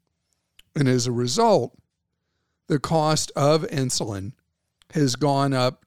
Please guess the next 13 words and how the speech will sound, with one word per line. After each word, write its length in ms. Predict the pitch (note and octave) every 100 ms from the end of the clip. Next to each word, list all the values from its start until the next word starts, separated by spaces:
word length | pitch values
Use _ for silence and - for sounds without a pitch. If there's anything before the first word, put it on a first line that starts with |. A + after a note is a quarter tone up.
| _
depending 460 | E3 D#3+ D3+ D#3
on 200 | C3+ C3+
the 100 | C3+
provider, 680 | B2+ C#3+ B2+ A#2 A#2 A2+ A#2 _ _ _ _ _ _ _
between 420 | D3+ - D#3+ D#3
about 580 | C#3+ C3 C3 B2 B2 -
seven 380 | - E3+ D#3+ E3
hundred 320 | C#3+ D3 D3
percent 520 | - C#3 - C#3+ B2 -
and 180 | C3+ A#2
sixteen 640 | - D#3 - - E3 C#3
hundred 480 | A#2+ F#3+ G#3+ F#3 B2
percent 500 | C3+ - C#3+ G2+